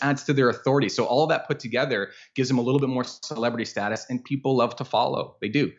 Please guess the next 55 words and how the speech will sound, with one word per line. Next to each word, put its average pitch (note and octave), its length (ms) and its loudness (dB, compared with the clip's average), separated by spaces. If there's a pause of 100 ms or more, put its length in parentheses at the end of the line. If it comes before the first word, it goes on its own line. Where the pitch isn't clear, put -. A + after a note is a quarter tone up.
(300)
They G#2 60 0
love A#2+ 160 2
to D3+ 60 -2
follow C3 400 2
in, A#2+ 160 0
in A#2 120 -4
groups, C#3 380 2
and, A2+ 180 2
and A2 320 -2
that's A#2 300 -2
what B2 260 -4
fans, B2+ 600 -2
you A2+ 120 -6
know, G2+ 120 -2
raving B2+ 300 4
fans A2 340 -4
are A2+ 200 0
all A2 200 0
about. G#2+ 520 -2
They F#2+ 80 0
like G2 220 0
to C#3 60 -2
follow, C3 240 2
and A#2+ 120 2
then A2+ 80 2
they B2 120 0
purchase, B2 440 -4
they G2 120 -6
buy G2 160 -2
tickets A#2 440 -6
and, G#2 160 0 (240)
and G#2+ 160 0
whatnot. G2 380 -2
So G#2 140 0
the G2+ 100 0
more A#2+ 240 4
you C3 100 6
can A#2 200 0
build A2 180 2
that G2 200 0
brand F#2+ 280 0
and G2 80 0
that F#2+ 80 2
authority C3+ 500 4
and A#2 80 2
that E2+ 140 -6
social D3 300 0
proof, C#3 240 -2
all - 160 4
that D3 180 0
put A#2+ 140 -4
together, B2 420 -2 (200)
your A#2+ 120 4
brand A2+ 560 0
grows, G#2 560 0